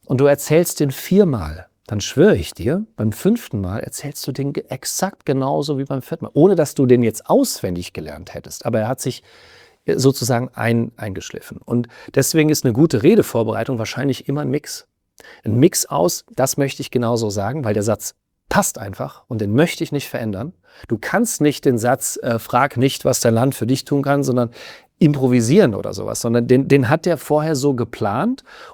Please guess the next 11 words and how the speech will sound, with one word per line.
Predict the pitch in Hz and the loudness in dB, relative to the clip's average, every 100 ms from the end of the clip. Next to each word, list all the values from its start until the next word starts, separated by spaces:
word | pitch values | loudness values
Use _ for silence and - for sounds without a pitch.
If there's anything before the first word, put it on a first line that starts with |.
| - | 0
und | 165 - | 2 2
auch | 156 - | 0 0
so | - 147 | 0 0
vorgetragen. | - 139 120 92 98 90 | 2 0 0 -4 -10 -8
Also, | - 117 | -4 -2
dass | 120 131 - | 0 -2 2
das | 170 214 | 0 0
aus | - 151 - | -2 -4 -2
der | 123 | -4
Luft, | 110 147 240 - - - _ _ _ - _ - | 2 4 2 -2 -14 -18 _ _ _ -20 _ -4
geküsst | 113 - 220 - - - | -2 2 2 0 -12 -18